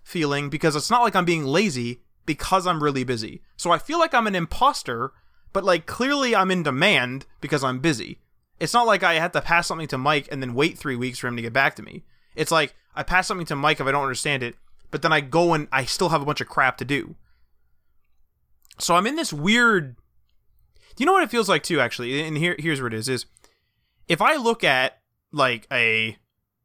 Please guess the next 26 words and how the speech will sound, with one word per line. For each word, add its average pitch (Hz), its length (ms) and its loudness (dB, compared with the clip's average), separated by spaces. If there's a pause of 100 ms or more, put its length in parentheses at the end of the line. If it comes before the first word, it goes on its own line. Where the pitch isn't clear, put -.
(340)
if, 170 180 0
if, 185 180 4
if 175 120 2
everything 254 340 2
goes, 185 420 4 (120)
goes 160 340 2
horribly, 135 580 0 (400)
and, 143 240 2
like, 135 280 2
all 156 100 4
of 160 60 4
a 151 60 0
sudden, 151 240 2
like, 131 160 2
Mike 143 160 4
and 139 80 4
I 135 40 6
have 131 100 4
to 127 60 -12
get 127 140 -2
regular 123 300 0
jobs, 110 400 -6 (260)
I 175 180 2
don't 294 240 2
think 208 380 -2
I'm 170 160 4